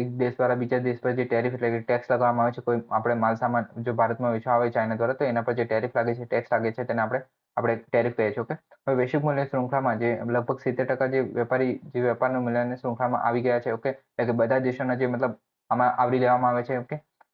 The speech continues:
હવે જે સૌથી ઝડપી જે ગરીબી, અ, ગરીબીમાં ઘટાડો થયો છે અને ખરીદી શક્તિમાં વધારો થયો છે, ઓકે? હવે જે trips છે, જે એ નૈરોબી પેકેજ, વેપાર સુવિધા અને દોહા વિકાસ એજન્ડામાં મુખ્ય કરારો થયેલા છે, ઓકે?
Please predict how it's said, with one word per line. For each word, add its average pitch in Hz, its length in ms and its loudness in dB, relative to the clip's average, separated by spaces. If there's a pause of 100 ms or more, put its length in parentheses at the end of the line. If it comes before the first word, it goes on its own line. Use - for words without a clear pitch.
(180)
હવે 135 80 2
જે 135 120 -2
સૌથી 135 280 -2
ઝડપી 131 480 -2
જે 123 200 0
ગરીબી, 131 480 0
અ, 117 260 2
ગરીબીમાં 131 540 0
ઘટાડો 127 460 0
થયો 135 160 0
છે 139 100 -4
અને 127 180 -2
ખરીદી 127 360 0
શક્તિમાં 143 400 -2
વધારો 120 240 2
થયો 110 180 -2
છે, 104 100 -8
ઓકે? 120 120 -12 (200)
હવે - 340 -4
જે 139 260 -2
trips 147 180 0
છે, 120 160 2
જે 120 260 -2 (160)
એ 131 80 2
નૈરોબી 131 360 2
પેકેજ, 131 460 -2
વેપાર 123 300 0
સુવિધા 131 340 0
અને 127 240 -2
દોહા 127 220 0
વિકાસ 131 320 0
એજન્ડામાં 123 840 -4
મુખ્ય 120 220 -4 (160)
કરારો 123 400 0
થયેલા 110 420 -4
છે, 107 100 -6 (280)
ઓકે? 127 260 -10